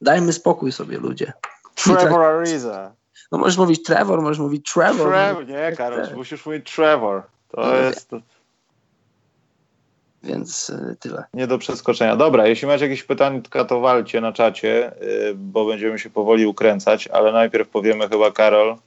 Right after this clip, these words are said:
Speaker 2: o rzeczy, którą z-, ten, zaczniemy w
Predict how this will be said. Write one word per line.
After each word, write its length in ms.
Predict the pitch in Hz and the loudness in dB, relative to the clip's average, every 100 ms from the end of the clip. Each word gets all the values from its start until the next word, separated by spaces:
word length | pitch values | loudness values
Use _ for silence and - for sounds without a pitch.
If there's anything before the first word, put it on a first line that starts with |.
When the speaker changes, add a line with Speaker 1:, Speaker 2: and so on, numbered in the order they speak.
| _ _ _ _ _ _ _ - | _ _ _ _ _ _ _ -6
Speaker 2:
o 80 | |
rzeczy, 640 | 101 120 110 - 107 120 139 - _ _ _ _ _ _ _ _ _ _ | 2 4 4 0 0 0 -4 -14 _ _ _ _ _ _ _ _ _ _
którą 680 | - - 104 110 110 113 104 | -14 -4 -2 0 0 0 -4
z-, 80 | 95 - - 64 - - - _ _ _ _ _ _ | -8 -14 -16 -16 -16 -20 -20 _ _ _ _ _ _
ten, 280 | 113 98 92 | 2 2 0
zaczniemy 540 | 98 - 107 101 98 | -4 -2 -2 -2 -4
w 200 | 90 _ | -6 _